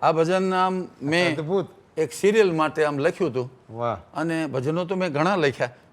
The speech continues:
Speaker 1: પણ આ મને એટલું બધું ગમી ગયું. એમાં અનુપ જલોટા રાજકોટ આવ્યા અને અમે દોસ્તી કરી, બિહારીભાઈ ગઢવી અને અમે.
Speaker 2: વાહ.
Speaker 1: દોસ્તી એવી જામી કે એના ઘરે બેગ લઈને ઉતરવાના સંબંધો થયા.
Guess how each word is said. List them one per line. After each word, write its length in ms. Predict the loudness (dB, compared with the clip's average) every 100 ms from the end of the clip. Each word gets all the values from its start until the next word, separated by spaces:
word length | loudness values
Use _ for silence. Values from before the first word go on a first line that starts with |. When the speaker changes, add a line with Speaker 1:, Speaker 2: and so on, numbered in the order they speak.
| -8
Speaker 1:
પણ 140 | -6
આ 240 | 0 0 2
મને 200 | 0 -2
એટલું 260 | -2 0
બધું 220 | 0 0
ગમી 260 | 0 0 0
ગયું. 240 | 0 -2
એમાં 500 | -4 -4 -2 -2 -4 -12 -20 _ _
અનુપ 220 | -6 -4
જલોટા 340 | 2 2 4 4
રાજકોટ 400 | 4 2 0 2
આવ્યા 220 | 4 2
અને 100 | 0
અમે 120 | -2
દોસ્તી 340 | 2 0 0 0
કરી, 260 | 0 0 -4 -18 _ -4
બિહારીભાઈ 360 | 0 0 0
ગઢવી 300 | -2 -2 -2
અને 120 | -2 -4
અમે. 180 | -8 -12 -20 -20 -18
Speaker 2:
વાહ. 120 | -10 -4
Speaker 1:
દોસ્તી 320 | -4 2 4
એવી 200 | 6 6
જામી 320 | 4 4 0 -6 -18 _ _
કે 80 | -8
એના 240 | -6 -6 -2
ઘરે 240 | 0 0
બેગ 260 | 0 0 2
લઈને 240 | 0 0
ઉતરવાના 380 | 0 0 0 0
સંબંધો 380 | 0 0 -2 -2
થયા. 200 | -4